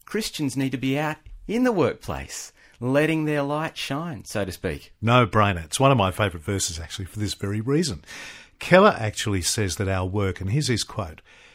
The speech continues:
Speaker 2: "Our work provides a crucible where we more fully recognise our own limitations at the same time that we experience God's majesty and grace."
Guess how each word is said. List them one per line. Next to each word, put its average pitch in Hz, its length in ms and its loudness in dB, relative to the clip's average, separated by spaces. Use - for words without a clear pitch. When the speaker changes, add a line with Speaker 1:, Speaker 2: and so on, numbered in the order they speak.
Speaker 2:
"Our 117 140 4
work 135 260 6
provides 110 580 2
a - 140 -18
crucible 110 720 0
where 110 320 6
we 107 180 6
more 104 240 2
fully 165 380 2
recognise 110 720 0
our 98 100 0
own 101 160 0
limitations 123 800 -2
at 95 120 -8
the 101 80 -8
same 135 300 2
time 95 300 -4
that 101 80 -4
we 95 120 -4
experience 98 560 -4
God's 104 260 0
majesty 104 680 -2
and 104 200 -4
grace." - 520 -4